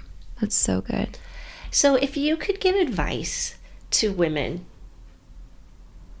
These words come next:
Speaker 2: what, what would be your favorite piece of advice about how we look?
Speaker 1: If I had to give one piece of advice, and, like, I feel like the thing that would cha-,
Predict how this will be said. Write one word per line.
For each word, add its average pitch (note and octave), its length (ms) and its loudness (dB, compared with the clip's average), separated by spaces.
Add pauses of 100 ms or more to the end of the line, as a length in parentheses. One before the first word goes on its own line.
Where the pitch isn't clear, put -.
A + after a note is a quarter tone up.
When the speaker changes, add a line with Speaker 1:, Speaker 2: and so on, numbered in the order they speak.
(420)
Speaker 2:
what, G3 360 4 (240)
what A3+ 200 2
would A3 160 6
be G3+ 160 6
your D#3+ 220 6
favorite G#3 680 2
piece F#3 320 0
of D#3+ 100 0
advice D3+ 800 0
about D#3+ 760 4 (1800)
how - 300 -2
we F3 160 2
look? D3+ 560 2 (1500)
Speaker 1:
If - 100 6
I C#4+ 40 8
had F4+ 120 12
to E4 60 12
give G3 220 10
one F#3+ 140 10
piece F#3+ 200 8
of F3 60 8
advice, F3 580 6 (120)
and, F3+ 160 10
like, F#3 200 8
I F3 120 10
feel F#3 160 8
like F3+ 160 8
the F3 80 6
thing F3+ 240 8
that - 100 6
would - 160 4 (220)
cha-, F3+ 400 8